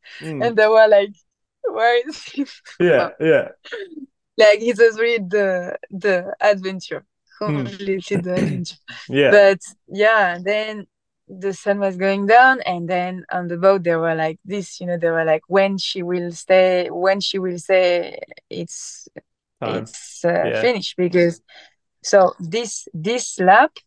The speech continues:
Speaker 2: to go to the, more to the coast, uh,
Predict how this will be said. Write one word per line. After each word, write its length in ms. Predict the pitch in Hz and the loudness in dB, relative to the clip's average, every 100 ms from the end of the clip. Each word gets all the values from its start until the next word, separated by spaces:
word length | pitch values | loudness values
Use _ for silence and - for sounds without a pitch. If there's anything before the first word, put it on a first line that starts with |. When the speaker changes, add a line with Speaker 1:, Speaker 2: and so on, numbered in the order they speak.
| - | -10
Speaker 2:
to 140 | - | -4
go 280 | 185 190 190 - | 2 2 2 -2
to 80 | 180 | -10
the, 720 | 170 180 175 175 170 170 170 170 170 | -2 2 4 2 2 0 -2 -4 -2
more 180 | 180 185 | -2 -2
to 80 | - | -12
the 140 | 165 175 | -16 -4
coast, 520 | 185 180 175 - _ _ _ _ _ _ _ _ _ _ _ _ _ _ _ _ _ _ - | 2 2 0 -12 _ _ _ _ _ _ _ _ _ _ _ _ _ _ _ _ _ _ 0
uh, 760 | 185 185 180 175 175 175 175 | 2 4 4 4 2 2 0